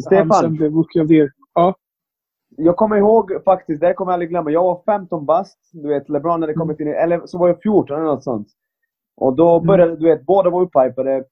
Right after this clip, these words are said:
Speaker 1: båda s-,
Speaker 2: Ja.
Speaker 1: öppnade säs-, ja, öppnade säsongen starkt. Och sen skulle de få mötas
Speaker 2: <clears throat>
Speaker 1: första gången. Och jag kommer ihåg
Speaker 2: Mm.
Speaker 1: att hypen var riktigt, riktigt bra, alltså. Och Carmelo vann den matchen, och Carmelo var klart bättre i det. Jag kommer aldrig glömma det.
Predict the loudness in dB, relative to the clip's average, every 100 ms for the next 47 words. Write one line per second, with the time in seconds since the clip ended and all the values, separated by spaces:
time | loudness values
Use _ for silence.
0 | _ _ _ -2 0 2 -2 _ -2 2
1 | 2 0 -6 -6 -12 -8 0 2 2 0
2 | 0 -2 -2 -4 -4 -2 0 0 0 -4
3 | -4 -2 0 0 0 -2 0 0 2 0
4 | -2 -4 -6 -6 -4 -4 -8 -14 _ _
5 | _ -4 2 2 0 0 2 4 4 4
6 | 0 0 -6 -6 -6 -8 _ -14 -6 -4
7 | -4 -4 -10 -10 -6 -2 2 4 2 -2
8 | -6 -6 _ _ _ -2 -2 0 -2 0
9 | -2 -2 -2 -4 -4 -6 -8 -8 -10 -6
10 | -6 -6 -6 -4 -6 -6 -10 -6 -4 -6
11 | -6 -6 -8 -8 -10 -8 -6 -6 -6 -6
12 | -6 -6 -8 -8 -8 -8